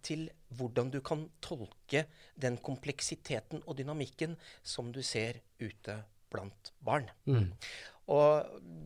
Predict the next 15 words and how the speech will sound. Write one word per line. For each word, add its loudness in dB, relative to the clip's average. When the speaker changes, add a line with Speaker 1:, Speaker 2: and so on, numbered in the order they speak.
Speaker 1:
nå 2
begynner 4
vi 4
jo 6
da 8
å 0
komme 4
midt -2
inn -4
i -2
det 6
som 2
jeg -2
ser -2
det, -2